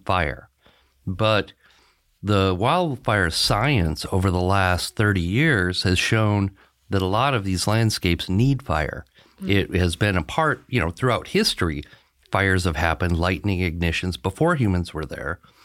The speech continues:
Speaker 1: And for over ten thousand years, humans have been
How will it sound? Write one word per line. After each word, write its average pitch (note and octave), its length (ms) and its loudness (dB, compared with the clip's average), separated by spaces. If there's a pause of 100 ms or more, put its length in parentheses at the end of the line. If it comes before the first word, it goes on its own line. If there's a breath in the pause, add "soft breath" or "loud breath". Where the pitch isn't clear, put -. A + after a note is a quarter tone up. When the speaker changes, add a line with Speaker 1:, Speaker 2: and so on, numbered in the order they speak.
(420 soft breath)
Speaker 1:
And A#2+ 340 0
for C3 560 0
over C#3 160 0
ten D3 220 -2
thousand B2 420 0
years, G#2 560 0 (320 loud breath)
humans C#3 520 0
have G2 300 0
been F2+ 460 2